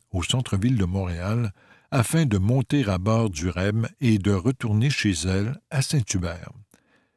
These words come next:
Mais son retour à la maison a été beaucoup plus pénible que prévu.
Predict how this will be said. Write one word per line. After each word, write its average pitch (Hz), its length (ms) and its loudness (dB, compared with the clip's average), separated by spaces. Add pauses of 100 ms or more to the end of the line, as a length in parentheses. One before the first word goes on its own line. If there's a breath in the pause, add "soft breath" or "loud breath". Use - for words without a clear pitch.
(140 soft breath)
Mais 131 220 4
son 139 200 2
retour 139 400 0
à 117 80 4
la 110 120 2
maison 117 500 2
a 107 80 4
été 110 260 0
beaucoup 110 540 -2
plus 90 240 -8
pénible 113 640 0
que - 160 -2
prévu. 87 520 -2